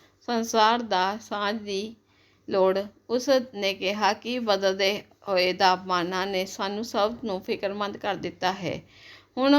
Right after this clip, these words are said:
ਇਹਨਾਂ ਭਾਗਾਂ ਵਿੱਚ ਵੀ ਹੜ੍ਹ ਆ ਰਹੇ ਹਨ ਜਾਂ ਝੱਖੜ ਆ ਸਕਦੇ ਹਨ, ਜਿਨ੍ਹਾਂ ਨੇ, ਇਹਨਾਂ ਨੂੰ ਪਹਿਲਾਂ ਕਦੀ ਨਹੀਂ ਹੰਢਾਇਆ ਸੀ ਅਤੇ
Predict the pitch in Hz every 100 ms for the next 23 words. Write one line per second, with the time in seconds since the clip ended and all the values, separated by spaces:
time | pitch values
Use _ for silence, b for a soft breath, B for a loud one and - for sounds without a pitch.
0 | 294 - 208 220 220 214 220 226 _ _
1 | _ _ _ _ _ _ _ - 269 233
2 | 202 202 202 196 - 208 208 254 247 196
3 | 196 202 180 208 196 233 190 202 233 233
4 | _ _ - 202 196 233 240 240 185 180
5 | 190 202 196 185 190 208 185 190 214 202
6 | 196 202 202 180 190 - b b b b
7 | b b _ _ - 214 233 254 196 196
8 | 208 208 202 208 226 220 - - 196 208
9 | 233 190 196 202 220 226 _ - 220 214
10 | 202 165 170 - 160 - b b b b
11 | - 214 - 196 190